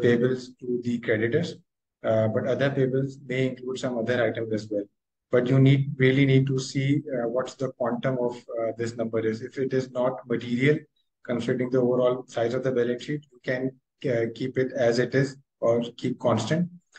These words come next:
so that it will not impact your cash flows because it may not be a material impact, of a material impact to your, uh, to, to your valuation at the end of the day.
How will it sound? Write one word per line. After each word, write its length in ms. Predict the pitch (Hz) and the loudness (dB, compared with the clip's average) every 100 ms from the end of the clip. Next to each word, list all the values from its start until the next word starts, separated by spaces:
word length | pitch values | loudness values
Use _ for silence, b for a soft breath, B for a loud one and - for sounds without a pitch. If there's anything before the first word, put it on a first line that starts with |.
| - | -6
so 180 | - 127 | 2 6
that 160 | 127 127 | 6 2
it 60 | |
will 220 | 123 123 127 | -4 0 2
not 120 | 123 | 2
impact 340 | 120 117 117 | 2 2 2
your 140 | 120 113 | 2 0
cash 320 | 117 107 - | 0 -2 -2
flows 260 | 120 117 - _ _ _ - | -6 -6 -10 _ _ _ -2
because 360 | 117 120 117 | 0 2 2
it 140 | 127 - | 0 -4
may 220 | 123 120 | -2 0
not 400 | 120 117 120 - | 2 0 -2 -6
be 160 | 120 123 | -6 -4
a 80 | 117 113 | -2 -2
material 500 | 110 120 117 120 117 | -2 -4 0 0 0
impact, 560 | 110 110 104 104 - _ _ _ _ - | -2 0 -2 -2 -8 _ _ _ _ -6
of 80 | 123 | 0
a 40 | 120 | 2
material 280 | 113 123 113 | 2 2 2
impact 260 | 110 110 107 | 0 -2 -4
to 80 | 113 | -2
your, 120 | 107 107 - 113 | -2 -4 -6 -8
uh, 100 | 104 | -8
to, 60 | 123 120 - | -8 -10 -4
to 60 | 120 | -2
your 120 | 110 | 0
valuation 520 | 107 101 104 - 110 | 0 -2 -6 -10 -12
at 140 | 104 104 | -16 -12
the 100 | 107 | -10
end 80 | 104 | -8
of 100 | 101 | -10
the 100 | 98 | -12
day. 140 | 101 | -16